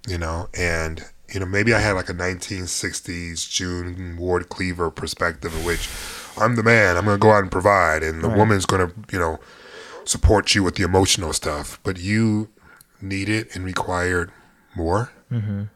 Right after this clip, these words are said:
Speaker 1: And I'm just really grateful that, um, I did get to the place in my career where I could be present more.
Speaker 2: Mm-hmm.
Speaker 1: So even though I was still leaving for work,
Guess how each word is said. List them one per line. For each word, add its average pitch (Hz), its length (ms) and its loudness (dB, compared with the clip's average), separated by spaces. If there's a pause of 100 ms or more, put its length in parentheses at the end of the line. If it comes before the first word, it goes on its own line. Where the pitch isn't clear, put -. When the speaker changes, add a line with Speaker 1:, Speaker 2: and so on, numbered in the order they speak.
(240)
Speaker 1:
And 82 560 -4 (420)
I'm 95 160 -4
just 92 220 -4
really 92 160 -4
grateful 85 680 -4 (100)
that, 80 400 -6 (840)
um, 87 380 -12
I 90 120 -4
did 87 280 -4
get 95 120 -4
to - 80 -8
the 85 120 -8
place 85 220 -2
in 92 40 -6
my 80 120 -4
career 80 500 -6 (280)
where 90 120 -2
I 80 60 -2
could 107 340 -4
be 90 160 -6
present 110 640 -2 (320)
more. 117 400 2 (100)
Speaker 2:
Mm-hmm. 113 340 -6 (800)
Speaker 1:
So - 160 -4
even 107 200 2
though 104 80 6
I 95 80 8
was 90 160 -2
still 95 280 -2
leaving 107 460 -2 (480)
for 127 220 2
work, 131 340 2